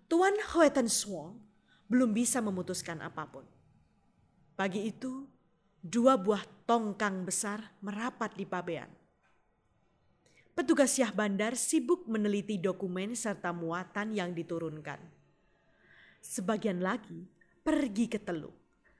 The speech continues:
memeriksa Galiung Eropa, tempat asal muatan itu. Ukuran kapal Galiung itu terlalu besar,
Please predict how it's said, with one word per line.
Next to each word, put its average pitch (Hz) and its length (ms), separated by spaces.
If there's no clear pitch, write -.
memeriksa 226 880
Galiung 190 480
Eropa, 208 480
tempat 277 640
asal 233 320
muatan 185 400
itu. 196 240
Ukuran 269 480
kapal 226 320
Galiung 202 400
itu 214 160
terlalu 190 480
besar, 190 400